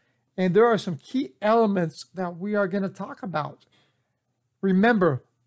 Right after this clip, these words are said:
motivation makes things happen. When there's no will,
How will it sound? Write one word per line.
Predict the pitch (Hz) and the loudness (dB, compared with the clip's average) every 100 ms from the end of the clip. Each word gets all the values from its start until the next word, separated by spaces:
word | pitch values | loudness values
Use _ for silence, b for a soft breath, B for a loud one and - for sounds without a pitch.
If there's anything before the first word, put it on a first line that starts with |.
| _ - | _ -4
motivation | 147 175 220 285 311 226 214 220 - 226 214 214 208 _ _ _ - | 2 6 8 8 4 4 2 2 -2 -4 -2 -4 -10 _ _ _ -8
makes | 151 160 202 220 214 - - _ - | -4 0 2 2 0 -12 -14 _ -4
things | 208 202 202 196 190 | 0 0 -2 -4 -6
happen. | - - 180 180 175 165 147 143 _ _ _ _ _ _ _ _ | -10 -4 -4 -4 -10 -12 -16 -20 _ _ _ _ _ _ _ _
When | - 180 202 165 | -2 2 2 4
there's | 180 151 | 2 2
no | 139 156 302 | 2 2 2
will, | 339 349 370 262 214 | 2 2 2 0 -2